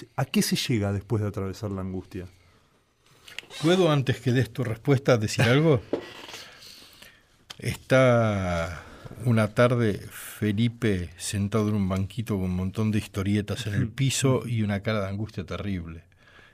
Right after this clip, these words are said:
Speaker 2: Y entra Mafalda y le dice, "Felipe, ¿qué te pasó? ¿Por qué esa cara?". Dice, "Tenía un montón de deberes para hacer y estuve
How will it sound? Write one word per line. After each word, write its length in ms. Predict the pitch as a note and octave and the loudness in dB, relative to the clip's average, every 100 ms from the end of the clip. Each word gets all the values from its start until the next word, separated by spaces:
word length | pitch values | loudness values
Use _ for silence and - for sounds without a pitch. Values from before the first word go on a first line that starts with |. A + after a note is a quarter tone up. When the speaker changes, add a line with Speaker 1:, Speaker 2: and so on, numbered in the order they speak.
| _ | _
Speaker 2:
Y 80 | G#2 | -2
entra 220 | A2 G#2 | -2 -2
Mafalda 440 | G2+ - C3+ C3 G#2 | -4 -4 -2 -2 -2
y 40 | |
le 80 | G2+ | -2
dice, 400 | G2+ - G#2 G2 _ _ _ _ _ | -2 -4 -8 -10 _ _ _ _ _
"Felipe, 760 | _ - C#3 C#3+ E3 - G2 F2 - - | _ -4 0 2 2 0 -4 -6 -10 -10
¿qué 180 | - D#3+ | -6 -6
te 180 | - | -6
pasó? 360 | A2+ G#2 - G#2+ | -6 -6 -6 -8
¿Por 200 | G#2+ G2+ | -6 -6
qué 120 | - | -6
esa 160 | C#3+ G#2 | -6 -6
cara?". 80 | G#2 | -6
Dice, 260 | F#2+ G2 - - - - - _ - | -6 -8 -12 -16 -20 -20 -20 _ -4
"Tenía 240 | C#3 F3+ | 0 2
un 100 | D3+ | 2
montón 560 | B2+ D3 D#3+ F#3 F3+ D#3 | 2 2 0 0 0 0
de 120 | B2+ | -2
deberes 340 | B2 D#3 D3+ | -2 -2 -4
para 220 | - A#2 A2 | -6 -6 -4
hacer 260 | - E3+ | -6 -6
y 40 | C#3 | -6
estuve 340 | - C#3 A#2+ | -8 -8 -8